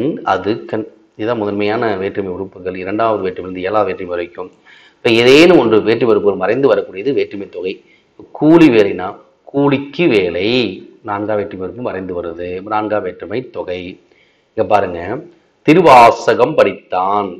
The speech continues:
திருவாசகம் படித்தான் அப்படின்னா திருவாசகத்தை படித்தான். அப்ப என்ன பண்ணுது? ஐ, இரண்டாம் வேற்றுமை உறுப்பு மறைந்தது. இது இரண்டாம் வேற்றுமை தொகை. தலை வணங்கு, தலையால்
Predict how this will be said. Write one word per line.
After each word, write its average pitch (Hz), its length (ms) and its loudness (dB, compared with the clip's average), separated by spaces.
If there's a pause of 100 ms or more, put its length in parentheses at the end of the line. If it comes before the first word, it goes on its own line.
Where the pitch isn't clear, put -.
(140)
திருவாசகம் 110 1000 -2
படித்தான் 95 340 -6
அப்படின்னா 92 300 -12
திருவாசகத்தை 131 840 2 (120)
படித்தான். 92 580 -6
அப்ப 110 180 -6
என்ன 113 160 -4
பண்ணுது? 101 280 -10 (300)
ஐ, 117 40 -4 (720)
இரண்டாம் 139 340 6
வேற்றுமை 120 280 0
உறுப்பு 107 180 0
மறைந்தது. 104 320 0
இது 98 160 -6
இரண்டாம் 113 460 4
வேற்றுமை 98 360 -2 (120)
தொகை. 90 240 -6 (600)
தலை 120 240 6 (100)
வணங்கு, 90 480 -2 (520)
தலையால் 117 760 6